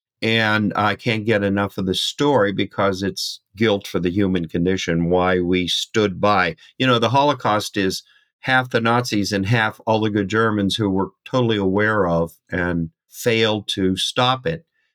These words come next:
And the, the other, of course, the other Jews who were pressed into service against Jews,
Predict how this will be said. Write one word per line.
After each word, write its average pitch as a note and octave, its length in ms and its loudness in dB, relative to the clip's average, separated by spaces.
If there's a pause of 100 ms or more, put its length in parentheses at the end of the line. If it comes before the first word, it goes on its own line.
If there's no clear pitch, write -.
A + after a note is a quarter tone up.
(180)
And G2 540 0
the, F#2 200 -2
the F#2+ 540 0
other, F#2+ 320 -2 (100)
of - 60 -20
course, A2 300 -4
the G2 200 0
other G#2 220 0
Jews G#2+ 380 0
who G2 240 -4
were F#2+ 180 -2
pressed - 380 -4
into F#2 180 -2
service G2+ 500 -2
against G2 440 -4
Jews, F2 320 -4